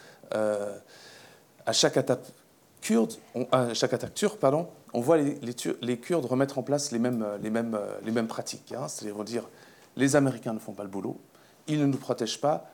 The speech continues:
du coup, on bloque et on utilise la seule carte qu'on a, euh,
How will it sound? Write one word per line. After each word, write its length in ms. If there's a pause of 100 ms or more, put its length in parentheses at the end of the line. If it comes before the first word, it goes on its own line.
du 140
coup, 280 (280)
on 80
bloque 580 (140)
et 40
on 80
utilise 340
la 80
seule 320
carte 360
qu'on 180
a, 100 (640)
euh, 400